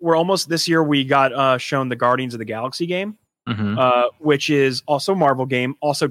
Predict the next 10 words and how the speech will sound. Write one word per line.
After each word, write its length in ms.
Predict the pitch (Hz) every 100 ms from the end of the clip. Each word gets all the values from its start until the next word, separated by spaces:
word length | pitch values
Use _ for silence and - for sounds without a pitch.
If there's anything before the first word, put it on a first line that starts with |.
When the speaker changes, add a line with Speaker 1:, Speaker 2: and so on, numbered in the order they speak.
| -
Speaker 1:
team-based, 800 | - 220 226 143 113 104 - -
right? 320 | 123 120 143 _ -
'Cause 320 | 139 117 - _ _ _ -
Marvel's 380 | 139 143 139 131
Avengers 340 | 139 131 131
is 100 | 127
also 280 | 131 127 139
a 60 |
very 180 | 127 123
team-oriented 1040 | 107 - 156 139 127 127 123 117 107 110